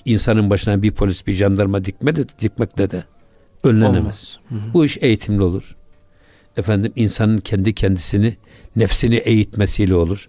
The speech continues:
Speaker 2: Hı hı.
Speaker 1: Hatta Peygamber Efendimiz buyuruyor ki, gerçek baş pehlivan, rakibini tuşlayan pehlivan değil esas. Kendi içinde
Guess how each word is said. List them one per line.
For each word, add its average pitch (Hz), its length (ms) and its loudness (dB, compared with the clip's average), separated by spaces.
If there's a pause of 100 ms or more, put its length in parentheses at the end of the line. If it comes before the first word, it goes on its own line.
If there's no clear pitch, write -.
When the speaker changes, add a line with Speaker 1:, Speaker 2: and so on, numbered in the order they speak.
Speaker 2:
Hı 123 60 -8
hı. 113 240 -6
Speaker 1:
Hatta 113 280 0
Peygamber 101 480 2
Efendimiz 95 460 0
buyuruyor 95 320 0
ki, - 280 -6 (380)
gerçek - 460 0
baş 101 180 0
pehlivan, 95 520 0 (400)
rakibini 104 420 0
tuşlayan 98 460 0
pehlivan 98 520 2
değil 143 180 0
esas. 104 360 -4 (400)
Kendi 123 260 2
içinde 101 540 0